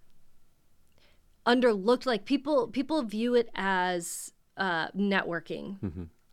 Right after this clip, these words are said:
Speaker 1: And it just kind of is, has that, like, "Oh, yeah, you're just networking." It's kind of, kind of slimy, kind of gross. But it's actually not that. It's just people coming together, and that is a breeding ground for creativity and innovation.
Speaker 2: Yep.
Speaker 1: And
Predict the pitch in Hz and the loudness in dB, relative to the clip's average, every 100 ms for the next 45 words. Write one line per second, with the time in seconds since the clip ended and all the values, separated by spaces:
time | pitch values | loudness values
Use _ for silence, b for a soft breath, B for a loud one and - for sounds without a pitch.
0 | _ 214 220 202 190 - 214 208 208 214 | _ 0 2 2 0 0 -2 0 0 0
1 | - 196 214 185 180 175 185 185 170 170 | 0 -4 -2 0 -2 -2 -2 0 -2 -2
2 | 160 196 196 190 180 165 151 151 160 - | -4 -4 2 4 4 0 -4 -6 -6 -6
3 | 156 165 170 175 - 226 226 208 208 240 | -8 -8 -8 -6 -4 -2 0 -2 -4 -4
4 | 233 - 190 190 185 175 196 180 160 165 | -4 -2 0 2 2 0 -2 -2 0 0
5 | 165 - - B B B 247 262 349 440 | 0 -2 -10 B B B 0 6 6 4
6 | - 359 240 196 208 - 170 202 190 - | 2 0 2 2 2 2 2 4 4 2
7 | 220 - 254 254 - 311 330 - 277 262 | -4 -4 -8 -8 -4 -2 0 -2 -2 -2
8 | 220 185 165 214 208 175 170 b b b | -2 -4 -2 0 0 -2 -6 b b b
9 | - 226 220 214 - - 180 220 214 247 | -4 -2 -2 -4 -10 -18 -8 2 4 4
10 | - - - 233 208 208 160 175 185 240 | 2 -10 0 2 4 0 -4 -8 -4 -2
11 | 247 220 196 190 180 196 185 - 220 208 | -2 -2 -2 -4 -4 -8 -10 -6 -2 -2
12 | 202 - 214 196 190 175 175 175 196 175 | -2 -6 -2 0 2 0 -2 -2 -2 0
13 | 185 196 - 190 170 170 - 180 180 175 | 0 0 0 -2 -2 -4 -2 -2 0 -2
14 | 170 | -4